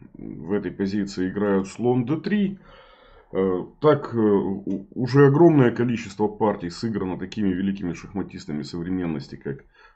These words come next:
Карлсон, Каруана, Аронян, Анам, Тартемьев.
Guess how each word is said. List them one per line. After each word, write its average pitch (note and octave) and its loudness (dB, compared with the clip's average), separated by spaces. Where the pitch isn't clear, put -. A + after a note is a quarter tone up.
Карлсон, G#2 -2
Каруана, F#2 0
Аронян, F#2+ 2
Анам, G2 4
Тартемьев. F#2 -2